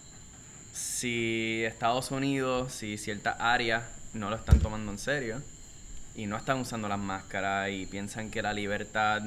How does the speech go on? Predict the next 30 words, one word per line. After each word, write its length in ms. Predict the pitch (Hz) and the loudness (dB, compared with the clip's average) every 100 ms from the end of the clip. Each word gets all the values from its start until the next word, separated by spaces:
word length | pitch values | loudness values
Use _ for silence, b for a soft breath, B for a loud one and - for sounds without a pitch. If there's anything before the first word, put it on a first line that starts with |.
| 107 - 104 | -4 -8 -6
es 400 | 101 101 104 104 | -2 -2 -2 -4
algo 380 | 104 104 107 | -2 -2 -2
que 120 | 98 104 | -2 -2
no 140 | 104 | -2
le 100 | 104 | -4
puedes 220 | 107 107 | -4 -6
quitar 480 | - 107 104 104 104 | -6 -4 0 0 0
y 40 | |
por 200 | 98 98 | -4 -4
eso 360 | 98 107 107 107 | -4 -4 -2 -2
ellos 300 | 101 110 107 | -2 -2 -4
tienen 220 | 104 101 101 | -6 -6 -6
que 80 | |
usar 160 | 107 104 | -6 -4
la 120 | 101 | -2
máscara, 460 | 104 113 - 104 98 | 0 -2 -2 -2 0
pero 240 | 104 101 B B B B B - | -2 -4 B B B B B -14
esto 240 | - - | -6 2
va 120 | 127 123 | 2 4
por 120 | 120 | 0
encima 320 | 104 120 123 | -2 -2 0
de 40 | 117 | 2
la 60 | |
libertad, 460 | 110 101 90 131 117 104 - - - | 2 0 0 2 2 -2 -14 -18 -10
o 40 | |
sea, 280 | 104 95 90 | -4 -4 -4
esto 280 | 95 - 104 | -6 -4 0
es 220 | 110 127 | 0 0
responsabilidad 720 | 123 - 110 110 98 98 92 | -4 -8 -6 -4 -4 -2 -4
social. 420 | - 95 95 110 | -6 -6 -4 -4